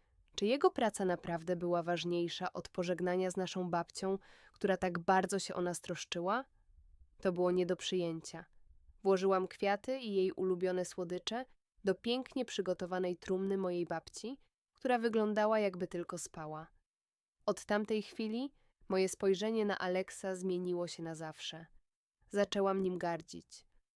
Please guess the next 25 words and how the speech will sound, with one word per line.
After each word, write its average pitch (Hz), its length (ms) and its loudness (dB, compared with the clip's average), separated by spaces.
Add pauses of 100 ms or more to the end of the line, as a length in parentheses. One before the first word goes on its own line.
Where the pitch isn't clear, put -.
(260)
Od 202 160 -2
tamtego 196 440 -2
czasu 240 340 -4
minęły 190 380 2
pory 180 280 -2
roku, 240 480 -6 (360)
teraz 208 280 0
jest 185 180 -2
zima. 160 400 -6 (580)
Dla 202 200 6
mnie 196 220 4
wiosna, 220 600 2
lato, 196 460 0
jesień 196 600 -2
i 196 120 -8
zima 185 320 -2
są 180 220 -8
takie 175 280 -8
same. 156 440 -12 (560)
Nie 208 160 2
przesz. - 560 -10 (1080)
Byłoby 196 400 4
mi 190 120 0
wszystko - 400 -6
jedno, 185 520 -2